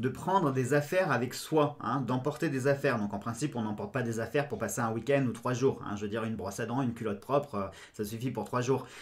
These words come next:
Mais quand il s'agit de faire un long déplacement ou pour une, une longue période, il nous faut des affaires. Donc ici, soit ça nous parle, ça peut nous parler d'un long séjour, par exemple une période de quinze jours,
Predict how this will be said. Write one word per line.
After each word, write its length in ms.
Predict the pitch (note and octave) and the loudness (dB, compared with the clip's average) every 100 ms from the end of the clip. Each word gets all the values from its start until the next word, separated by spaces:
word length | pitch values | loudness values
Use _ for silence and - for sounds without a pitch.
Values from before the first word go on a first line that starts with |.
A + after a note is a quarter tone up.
| - - | -18 -4
Mais 300 | A2+ B2+ C3+ - A#2 | 0 0 0 -4 -4
quand 300 | D#3+ E3 D3+ | 0 0 0
il 100 | D#3 | 0
s'agit 400 | E3 D#3 C#3 E3 | 2 2 2 2
de 80 | C3+ | 2
faire 240 | C#3 C3+ | 4 4
un 180 | A#2+ A#2 | 4 2
long 360 | A#2+ D3 F3 | 4 4 4
déplacement 840 | D#3+ C3+ C3 B2 - C#3 D3 F3+ - - - - | 6 4 4 -2 0 2 4 2 -2 -12 -10 -4
ou 100 | A#2+ | -2
pour 300 | - B2 B2+ | 0 2 4
une, 300 | A#2+ G#2+ A#2 | 4 2 -2
une 380 | A#2 A2 A2 G2+ | -2 -2 -2 -2
longue 400 | A#2 C3+ E3 E3 | 2 4 4 4
période, 560 | C#3 C3 C#3+ E3 F3 - | 2 4 4 4 2 0
il 140 | A#2+ | 2
nous 120 | B2 | 2
faut 220 | B2 E3+ | 0 0
des 160 | E3 C#3 | 2 4
affaires. 380 | C#3 C3+ A2+ G2+ | 2 2 0 2
Donc 200 | G#2 G#2 | 0 0
ici, 280 | C#3+ F3+ G3+ | -2 0 -2
soit 320 | - G3+ G3 | 8 10 10
ça 120 | F3 | 8
nous 140 | D3+ | 4
parle, 400 | D3 C#3+ C3+ A#2+ G#2 | 4 4 4 2 -2
ça 120 | - | -4
peut 120 | G#2+ | -2
nous 100 | C3 | -2
parler 300 | C3 A#2 B2 | 0 0 0
d'un 320 | A2+ G#2+ G#2 G#2 | -2 -2 0 0
long 360 | G#2+ A#2 D#3 | 0 2 2
séjour, 680 | E3 - D#3 C3+ D#3+ F#3+ A3 | 2 0 0 2 10 12 12
par 120 | A#2 | 8
exemple 300 | A#2 B2 B2 | 2 -2 -4
une 80 | G#2+ | -2
période 240 | A2 A2 | -2 -2
de 80 | G2+ | -4
quinze 300 | G#2 A#2+ B2 | -4 -2 0
jours, 340 | C3 E3+ G3+ | 2 4 4